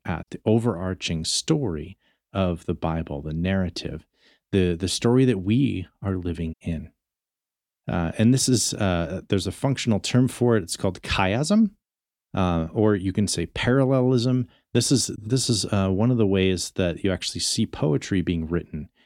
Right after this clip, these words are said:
in Semitic languages like Hebrew. One of the main ways that they actually do things is by rhyming meaning and, and building that into the structure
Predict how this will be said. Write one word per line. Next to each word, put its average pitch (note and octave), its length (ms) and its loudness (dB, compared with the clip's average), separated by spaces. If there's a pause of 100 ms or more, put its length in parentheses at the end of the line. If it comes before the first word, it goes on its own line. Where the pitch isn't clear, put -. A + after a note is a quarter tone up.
(220)
in F#2 160 2
Semitic F2 400 0
languages D#2+ 560 -4
like E2 160 -6
Hebrew. G#2 440 0 (200)
One C3+ 240 -2
of C#3 40 2
the B2+ 60 2
main C3 320 6
ways G#2 260 2
that G2+ 120 -2
they G2+ 140 0
actually G2 580 0
do F2+ 320 2
things A#2 300 -4
is G2+ 100 -2
by F#2+ 160 -4
rhyming F2 560 -2
meaning D#2+ 400 -2 (400)
and, F2 140 2
and E2 240 -2
building G2 320 2
that F2 160 0
into E2+ 300 -2
the D#2 140 -4
structure - 680 -6